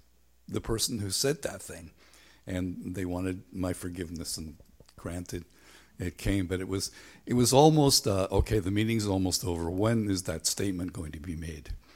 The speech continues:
But the person had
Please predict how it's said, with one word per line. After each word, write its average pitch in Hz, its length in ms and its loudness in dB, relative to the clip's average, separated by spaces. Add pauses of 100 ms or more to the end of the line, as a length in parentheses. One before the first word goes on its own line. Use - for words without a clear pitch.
(540)
But 180 420 10 (580)
the 127 140 4
person 156 540 6 (320)
had 127 400 8